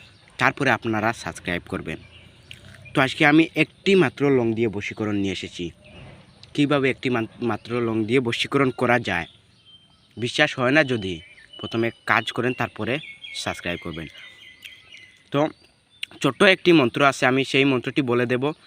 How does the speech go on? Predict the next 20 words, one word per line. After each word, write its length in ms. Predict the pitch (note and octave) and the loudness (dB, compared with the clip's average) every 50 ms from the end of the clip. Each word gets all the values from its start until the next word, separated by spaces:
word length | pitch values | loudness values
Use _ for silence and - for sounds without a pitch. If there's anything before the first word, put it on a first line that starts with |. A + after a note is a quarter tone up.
| _ _ _ - _ | _ _ _ -12 _
তো 80 | - C#3+ | 0 0
আপনারা, 560 | C3 C3+ C#3 C3 C3 C3+ C3+ C3+ C3 C3+ B2+ | 0 2 0 2 4 4 6 6 6 4 2
উম, 800 | C3+ C3+ D3 E3 - - E2 D#3+ D#3+ D#3+ D#2+ D#2+ D#3 E3 F2 F#2 F#3+ G3 - - F3 D#3 - - - - - - - - - | -2 -6 -12 -16 -16 -14 -12 -12 -10 -10 -12 -12 -14 -16 -16 -16 -18 -20 -20 -20 -20 -20 -20 -20 -20 -20 -20 -20 -20 -16 -14
আপনারা 360 | - - - C3+ C#3+ C#3 - - - - - - - - - _ - - C3 A2+ | -12 -8 -4 -2 2 4 4 2 2 0 -6 -20 -20 -20 -20 _ -16 -12 -6 0
রা-, 300 | - A2+ A#2 A2 - D3 | 2 2 2 2 2 0
রাত 220 | B2 B2 B2+ C#3+ - - | 2 4 4 2 2 -2
শ-, 120 | - - C3+ B2 B2+ C3+ C3 C#3 C3+ C3+ C3 B2 A2 | -8 -6 -6 -6 -6 -6 -8 -8 -8 -8 -8 -4 0
রাত 180 | A#2+ B2+ C3+ - | 0 0 0 -2
শুইতে 360 | - - C3+ A#2 - - C#3 | -4 -6 -6 -4 -2 -2 -2
সময়, 360 | C#3+ - D#3 C#3 C#3+ D#3+ F#3+ G3 _ _ _ _ _ _ _ _ - | 0 0 0 2 2 2 0 -2 _ _ _ _ _ _ _ _ -16
শুইবার 380 | - - C3 B2 A#2+ C#3 C#3+ | -6 -4 -2 0 2 2 0
সময় 320 | - - - B2+ C#3 D3+ - | 0 -2 -4 -2 0 0 0
আপনারা 500 | - - A#2+ A#2+ A#2+ A#2+ C3 C#3+ D#3 D#3 - - | 0 -2 -2 -2 0 2 2 0 0 -2 -8 -6
এই 140 | B2 B2 B2 | -4 -2 -2
মন্ত্রটি 500 | A#2 A2+ A2 G#2 - B2 A#2+ - D3+ F3 F#3 - - - - - - - - - - | -2 -2 -2 -4 -6 -6 -4 -2 -2 -4 -4 -4 -10 -20 -20 -20 -20 -20 -18 -8 -6
একশো 240 | B2+ A#2+ - - C3 | -6 -4 -2 0 0
আট 120 | B2 A#2 | 0 0
বার 140 | B2+ C3+ C3 | 0 -4 -4
পাঠ 220 | - C3 B2+ - | -2 -4 -6 -4
করে 240 | - C#3 C#3 D#3+ | -4 -4 -2 -2